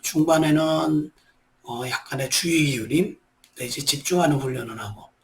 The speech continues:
그리고 후반에는 알아차림, 음, 더 알아차림을 확산하는 훈련을 합니다.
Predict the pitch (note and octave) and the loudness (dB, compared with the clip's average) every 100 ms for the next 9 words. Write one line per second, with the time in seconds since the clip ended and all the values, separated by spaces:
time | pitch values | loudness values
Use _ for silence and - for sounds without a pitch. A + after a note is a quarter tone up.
0 | _ _ _ _ _ - D3 C#3+ E3 F3+ | _ _ _ _ _ -8 0 0 0 2
1 | E3+ D#3+ D#3 F3+ D4+ - _ _ - A#2 | 2 4 2 2 0 -6 _ _ -6 0
2 | C#3 C#3 C3+ G#2 G#2 - _ _ _ _ | 2 2 0 -6 -8 -14 _ _ _ _
3 | - A2 G#2+ G#2 - C3 B2+ - B2+ A#2+ | -14 -10 -10 -8 -2 -2 0 -2 -4 -6
4 | B2+ F#3 - F3 C#3 B2+ D3+ C3+ B2 C3 | -4 -2 0 0 0 -2 -2 -2 -4 -2
5 | D3 B2+ A#2+ E3 - | -2 0 -2 -2 -2